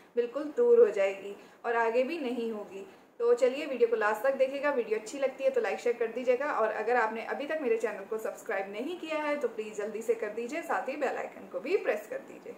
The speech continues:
Guys, इस facial को बनाने के लिए हमारा जो main ingredient है वो है potato यानी कि आलू। तो हम एक medium size का आलू ले लेंगे और उसे हम boil कर लेंगे। ये मैंने boil किया हुआ है। उसके बाद हमें इसे छील लेना है, इसका छिलका उतार लेना है।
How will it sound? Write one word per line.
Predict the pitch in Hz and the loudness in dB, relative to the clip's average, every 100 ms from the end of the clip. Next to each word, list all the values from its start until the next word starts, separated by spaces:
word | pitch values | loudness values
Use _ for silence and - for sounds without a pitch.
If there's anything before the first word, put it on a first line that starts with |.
| - | -6
Guys, | 254 254 311 - - | -2 -2 -4 -10 -14
इस | 339 | -12
facial | - 302 311 | -10 -8 -8
को | 302 | -8
बनाने | 269 233 233 262 | -6 -4 -6 -8
के | 285 | -12
लिए | 294 | -10
हमारा | 294 233 240 | -6 -4 -4
जो | 285 262 | -6 -8
main | 247 277 | -10 -8
ingredient | 311 247 220 226 262 277 | -10 -10 -14 -10 -6 -4
है | 285 | -4
वो | 262 254 | -4 -2
है | 269 | -2
potato | - - 214 214 311 | -2 0 0 0 -2
यानी | 277 220 220 | 0 0 -2
कि | 233 | -4
आलू। | - 202 202 214 349 - - - | 4 4 4 0 -4 -10 -20 -14
तो | 262 | -4
हम | 269 269 - | -2 -2 -4
एक | 311 294 | -6 -6
medium | 247 247 339 | -8 0 0
size | 359 285 262 | 4 2 2
का | - 262 | 4 6
आलू | 220 220 262 | 6 4 0
ले | 233 | 0
लेंगे | 220 233 330 | 0 0 -2
और | 359 240 | 0 0
उसे | - 233 320 | -2 0 0
हम | 285 | 0
boil | 233 202 202 233 | 2 4 4 2
कर | 214 | 0
लेंगे। | 190 175 175 | 0 -6 -10
ये | 175 - - - | -12 -14 -18 -10
मैंने | 240 262 | -6 -2
boil | 214 202 269 | 2 2 2
किया | - 269 | -4 -2
हुआ | 277 285 | 2 6
है। | 330 - | 6 6
उसके | 247 311 | 2 2
बाद | 269 285 | 4 4
हमें | 294 269 | 0 -4
इसे | 269 - 285 359 - - _ _ | -6 -4 -4 -4 -8 -20 _ _
छील | 277 254 | -16 -6
लेना | 269 247 | -4 -2
है, | 277 | -2
इसका | 302 269 | -4 -4
छिलका | - 240 254 | -4 -4 -2
उतार | 240 226 | 2 2
लेना | 220 226 247 | 2 0 -2
है। | 370 | -4